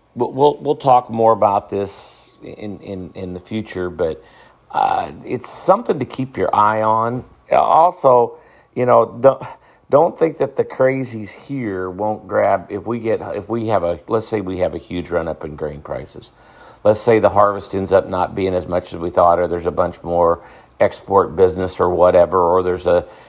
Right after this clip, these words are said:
a grain stocks here in September surprise everybody. Hmm, there's not as much as we thought, which has happened the last two years, by the way. And I don't know if it's gonna be three in a row or not. Um, and, and we get a sustained grain rally into, like, next spring, because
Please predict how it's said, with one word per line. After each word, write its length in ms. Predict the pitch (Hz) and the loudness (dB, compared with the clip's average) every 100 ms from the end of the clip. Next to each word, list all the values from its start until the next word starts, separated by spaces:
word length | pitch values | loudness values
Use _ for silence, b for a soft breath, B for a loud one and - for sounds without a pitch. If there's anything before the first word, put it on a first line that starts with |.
| B | B
a 140 | - | -2
grain 340 | 90 104 110 107 | 2 4 4 0
stocks 480 | - 101 95 - - | 2 4 4 2 -2
here 180 | 101 | 0
in 140 | 98 95 | 0 0
September 540 | - - - 110 104 | -2 -2 2 2 2
surprise 520 | 98 - - 98 95 | -4 -4 2 2 2
everybody. 380 | 92 92 92 95 | -2 -2 -2 -2
Hmm, 320 | 104 127 90 | -2 -4 -6
there's 180 | 82 82 | -6 -6
not 200 | 92 98 | 0 0
as 100 | 92 | 0
much 280 | 95 95 - | -2 -6 -6
as 120 | 87 | -8
we 100 | 85 | -6
thought, 380 | 85 107 101 - | 2 4 2 0
which 160 | 107 104 | -4 -4
has 100 | 92 | 0
happened 400 | 104 101 95 87 | 2 2 0 2
the 80 | |
last 320 | 90 92 90 - | 4 4 2 -6
two 100 | 90 | -8
years, 320 | 90 95 82 | -4 -4 -4
by 220 | - 73 | -6 -8
the 80 | 65 | -8
way. 280 | 64 64 - b b b b b b | -8 -10 -14 b b b b b b
And 160 | 98 | 2
I 120 | 95 | 4
don't 120 | 95 95 | 4 2
know 80 | |
if 80 | 87 | -2
it's 120 | 87 | -4
gonna 160 | - 95 | -2 0
be 100 | 90 | -2
three 280 | - 104 95 | -4 -2 0
in 80 | 90 | 2
a 60 | |
row 240 | 85 90 87 | 4 4 4
or 140 | 85 | 2
not. 420 | 98 101 92 - B B B - | 2 2 0 -4 B B B 0
Um, 500 | 120 113 104 98 - _ _ _ _ | 4 4 2 -2 -12 _ _ _ _
and, 200 | 123 123 | 2 4
and 180 | 127 123 | 2 -2
we 100 | 139 | -2
get 120 | 151 | 0
a 60 | 120 | -2
sustained 500 | - - - 113 107 | -4 -8 -4 -4 -2
grain 280 | 107 127 135 | -2 0 0
rally 440 | 104 95 95 98 | -2 0 -2 -4
into, 180 | 98 98 | -4 -4
like, 240 | 92 92 | -2 -4
next 280 | 98 101 - | -6 -10 -10
spring, 420 | - - 147 135 | -6 2 2 2
because 300 | 113 - 101 | -2 -2 -4